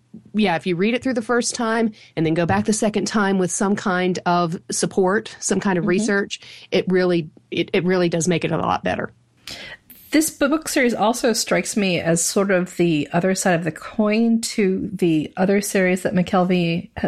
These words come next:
Speaker 2: and, and Gillen have done, which is Phonogram. Um, and the premise behind that series is that there are a group of formerly young people in Britain, and I say formerly young people because they were young during the Brit pop explosion of the nineties.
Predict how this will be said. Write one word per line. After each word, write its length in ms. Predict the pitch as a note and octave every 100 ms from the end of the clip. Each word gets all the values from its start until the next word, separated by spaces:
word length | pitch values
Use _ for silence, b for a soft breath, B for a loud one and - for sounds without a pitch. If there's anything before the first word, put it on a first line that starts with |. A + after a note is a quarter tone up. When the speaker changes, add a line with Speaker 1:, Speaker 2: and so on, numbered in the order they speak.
| - -
Speaker 2:
and, 320 | F#3 F3 E3
and 400 | - F3 E3 - -
Gillen 260 | F3+ F3+
have 160 | F#3 E3
done, 180 | E3 F#3
which 120 | F3+
is 120 | D3
Phonogram. 480 | - F3 F#3 C4 G4 - B B B B B B B
Um, 480 | G3 F#3+ E3 D3+ - -
and 460 | F#3+ F#3 E3 D#3+ -
the 140 | F#3+ G3
premise 300 | B3+ B3+ -
behind 340 | G3 G3+ F#3
that 180 | F3 -
series 600 | - F#3+ E3 D3+ D3+ D#3+ -
is 180 | F3
that 240 | D#3+ E3 -
there 160 | E3
are 240 | D#3+ D3+ D#3
a 60 | D#3+
group 320 | F3+ E3+ E3+
of 280 | - E3 D#3 - B B
formerly 500 | - D#4+ F4+ D4 A3
young 220 | F#3 E3+
people 340 | F3+ E3+ D#3+ D#3
in 120 | D#3+
Britain, 200 | - -
and 140 | F3+
I 40 | F3+
say 180 | F3+ F#3
formerly 380 | - G#3 F#3+ F3
young 180 | E3+
people 220 | F3 F#3+ F3
because 280 | - F3
they 120 | E3+ F3
were 100 | F3+
young 340 | F3+ F#3+ F#3+
during 420 | F#3 F#3 F3 F#3
the 100 | F3+
Brit 300 | F3 F3 E3
pop 200 | - F#3
explosion 500 | F3+ - F3+ E3 F#3
of 120 | D#3+
the 60 | E3+
nineties. 600 | D#3+ E3+ F3+ - - -